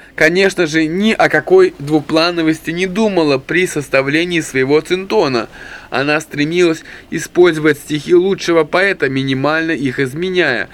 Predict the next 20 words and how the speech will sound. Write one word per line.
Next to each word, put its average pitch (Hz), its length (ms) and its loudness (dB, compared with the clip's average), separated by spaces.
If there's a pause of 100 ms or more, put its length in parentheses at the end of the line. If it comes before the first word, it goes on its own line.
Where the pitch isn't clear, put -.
(240)
пользуясь 165 400 2
материалом 143 600 0
Вергилия, 165 680 2
вместо 135 460 -2
того, 135 320 0
чтобы 101 320 -8
сочинять 147 640 -4 (120)
свои 113 260 0
стихи, 143 520 -2 (420)
из-за 170 380 2
преклонения 151 920 0
перед 151 320 0
талантом 147 600 0
классического 143 720 -2
римского 117 520 -2
поэта – 139 580 -2 (840)
и 196 140 -2
преклонения 175 720 0
перед 180 280 2
верой, 156 540 0